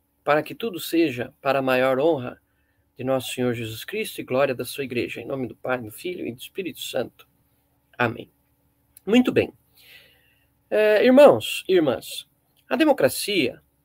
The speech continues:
é dita aquele sistema, eh, de governo, né, aquele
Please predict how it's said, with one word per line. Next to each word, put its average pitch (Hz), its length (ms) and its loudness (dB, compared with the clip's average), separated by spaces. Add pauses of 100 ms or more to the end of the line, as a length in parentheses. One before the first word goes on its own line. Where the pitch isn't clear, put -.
(180)
é 139 120 0
dita 139 720 2
aquele 127 680 -2
sistema, - 640 0 (760)
eh, - 340 -10
de 131 140 -14
governo, 127 640 -2 (680)
né, 135 260 -8
aquele 123 720 -6